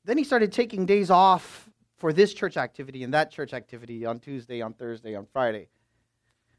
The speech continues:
Then he started to spend time talking about God, but hardly did any work. Started coming in late all the time, and I noticed he started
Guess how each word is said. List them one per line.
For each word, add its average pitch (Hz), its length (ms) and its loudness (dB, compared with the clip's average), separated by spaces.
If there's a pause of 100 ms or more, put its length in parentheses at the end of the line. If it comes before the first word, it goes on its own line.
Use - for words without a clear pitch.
(1160)
Then 214 120 2
he 240 80 2
started 196 380 0 (100)
to 175 80 -8
spend 180 400 -6
time 170 380 -2
talking 196 420 2
about 156 460 0
God, 160 500 6
but 135 140 -6
hardly 160 420 -4
did 143 180 -6
any 147 220 -4
work. - 580 -16 (3000)
Started 160 320 0
coming 165 340 0
in 147 200 -2
late 170 320 4
all 160 260 6
the 170 120 -2
time, 151 540 -4
and 127 140 -8
I 139 80 -2
noticed 165 340 -2
he 208 100 -8
started 170 360 -6